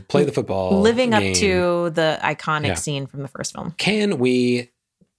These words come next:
Speaker 1: briefly discuss, uh, two-sided football as a two-way at the same time.
Speaker 2: It's
Speaker 1: I don't
Speaker 2: basically just chaos.
Speaker 1: I don't understand
Speaker 2: <laughs>
Speaker 1: what the rules were, <laughs> who was on whose team.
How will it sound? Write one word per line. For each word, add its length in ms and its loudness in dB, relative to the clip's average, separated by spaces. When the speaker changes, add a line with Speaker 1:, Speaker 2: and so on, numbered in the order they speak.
Speaker 1:
briefly 560 0
discuss, 640 -2
uh, 480 -4
two-sided 560 -2
football 480 -2
as 180 2
a 240 0
two-way 400 2
at 100 -10
the 60 -10
same 180 0
time. 220 0
Speaker 2:
It's 100 -10
Speaker 1:
I 40 -4
don't 140 2
Speaker 2:
basically 160 4
just 160 0
chaos. 460 0
Speaker 1:
I 100 4
don't 280 2
understand 720 4
Speaker 2:
<laughs> 120 0
Speaker 1:
what 320 4
the 80 4
rules 340 2
were, 260 4
<laughs> 280 -8
who 300 6
was 140 4
on 140 4
whose 240 2
team. 320 0